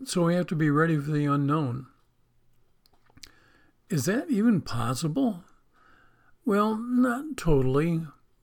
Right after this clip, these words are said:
but we can be as ready as possible. You remember back in nineteen ninety-nine,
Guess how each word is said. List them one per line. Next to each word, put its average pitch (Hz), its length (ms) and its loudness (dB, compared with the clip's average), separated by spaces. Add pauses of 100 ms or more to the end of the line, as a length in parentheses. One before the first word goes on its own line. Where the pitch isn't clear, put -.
but 170 180 -2 (260)
we 180 140 -2
can 180 260 -2
be 170 360 -2 (180)
as 160 220 -4
ready 151 320 0
as 135 100 -2
possible. 147 640 -2 (1160)
You 147 120 2
remember 196 340 4
back 160 480 -4
in 135 220 0 (280)
nineteen 160 720 0
ninety-nine, 135 800 -2